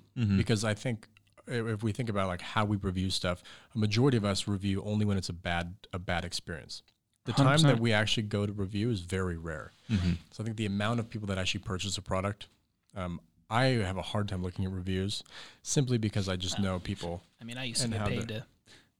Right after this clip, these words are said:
Speaker 2: to, to
Speaker 3: I, I've
Speaker 2: Yeah, exactly.
Speaker 3: So back in, like, two thousand
Speaker 1: Nineteen?
Speaker 3: twelve?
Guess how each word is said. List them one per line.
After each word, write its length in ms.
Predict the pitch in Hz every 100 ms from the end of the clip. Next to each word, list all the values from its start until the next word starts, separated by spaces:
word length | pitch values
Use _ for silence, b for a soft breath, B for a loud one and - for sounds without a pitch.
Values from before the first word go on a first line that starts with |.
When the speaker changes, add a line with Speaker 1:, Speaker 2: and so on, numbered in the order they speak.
| - - _ _ - B B -
Speaker 2:
to, 120 | 139
to 260 | - 113 101
Speaker 3:
I, 240 | 175 208 -
I've 420 | 165 185 - - - -
Speaker 2:
Yeah, 220 | 139 113 85
exactly. 400 | 101 101 90 -
Speaker 3:
So 280 | - 160 135
back 300 | 147 143 -
in, 140 | 135
like, 340 | 131 123 - -
two 160 | - 139
thousand 1040 | - 123 120 117 117 117 113 107 104 101 95
Speaker 1:
Nineteen? 500 | 95 101 135 175 - -
Speaker 3:
twelve? 540 | - 156 190 269 -